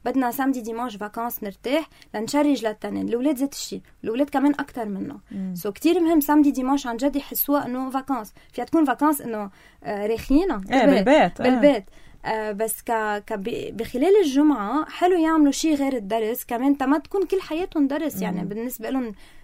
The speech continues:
Speaker 1: من تنين للجمعة نص نهار المدرسة، وبعد الظهر بس عم بيدرسوا. لا، مش غلط نكون عم ناخدوا اكتيفيتي مرة، مرتين،
Speaker 2: مم.
Speaker 1: حسب
Speaker 2: وإذا
Speaker 1: قد
Speaker 2: مش
Speaker 1: إيه
Speaker 2: اكتيفيتي
Speaker 1: قادرين.
Speaker 2: فيها تكون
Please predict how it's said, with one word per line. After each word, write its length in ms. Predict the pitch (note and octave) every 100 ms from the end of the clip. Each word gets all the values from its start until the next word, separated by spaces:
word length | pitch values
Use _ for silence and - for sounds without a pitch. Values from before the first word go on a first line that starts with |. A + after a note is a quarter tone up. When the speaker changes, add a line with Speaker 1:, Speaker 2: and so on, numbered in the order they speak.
| -
Speaker 1:
من 440 | A3 A3 A3 A3 G#3+ G#3 G3+
تنين 340 | A#3+ A#3+ D4+ D4+
للجمعة 680 | A#3+ A3 C#4 C4 B3+ D4 C#4+ - - -
نص 220 | C#4+ D#4
نهار 220 | C#4+ C4+
المدرسة، 720 | C4 A#3+ A3+ G#3 G#3+ - C#4 - - -
وبعد 280 | - D4 D#4+
الظهر 260 | C4+ D#4+ D4
بس 200 | D4+ D4
عم 140 | C4+
بيدرسوا. 400 | C#4 C4 - G3+ - - _ C#4+
لا، 160 | D4+
مش 160 | A#3+ A#3+
غلط 340 | D4 D4 C#4
نكون 320 | A3 G#3+ B3+
عم 160 | A3 G3+
ناخدوا 340 | A3+ G3 G3+
اكتيفيتي 680 | F#3+ - G#3 G3+ - A3 A#3 - - - -
مرة، 540 | A3 B3 B3+ A#3+ A3+ A3+ -
مرتين، 300 | G#3 G#3 B3
Speaker 2:
مم. 80 | G3+
Speaker 1:
حسب 180 | -
Speaker 2:
وإذا 120 | C4+ A#3+
Speaker 1:
قد 60 |
Speaker 2:
مش 80 | A#3
Speaker 1:
إيه 80 | -
Speaker 2:
اكتيفيتي 280 | C#4+ F3+ D4+
Speaker 1:
قادرين. 200 | A#3+ B3
Speaker 2:
فيها 180 | A3
تكون 240 | F#3+ A#3